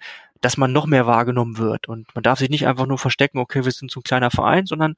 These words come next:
hey, egal wie klein man ist, man ist in seinem Ort, in seiner Gemeinde, wie auch immer, meistens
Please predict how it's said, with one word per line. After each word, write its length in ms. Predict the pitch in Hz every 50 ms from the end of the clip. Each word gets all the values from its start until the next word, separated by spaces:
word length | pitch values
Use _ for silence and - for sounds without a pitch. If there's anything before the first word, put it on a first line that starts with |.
| - - - - _
hey, 240 | - 160 175 - - _
egal 320 | _ 123 - - 127 156 160
wie 60 | 156
klein 260 | - - 139 139 170
man 140 | 180 170 170
ist, 280 | 170 180 - - - - _ - _ _
man 140 | - 123 -
ist 140 | 143 - -
in 100 | - 123
seinem 240 | 127 131 143 143 -
Ort, 380 | 123 127 156 185 - - - - _
in 100 | - 127
seiner 420 | 131 127 127 135 127 127 123 123 -
Gemeinde, 480 | - 123 120 120 135 160 175 165 160 127
wie 100 | 127 135
auch 100 | 131 135
immer, 200 | 147 160 160 147
meistens 760 | 131 120 123 131 156 - - - - 180 180 175 - - -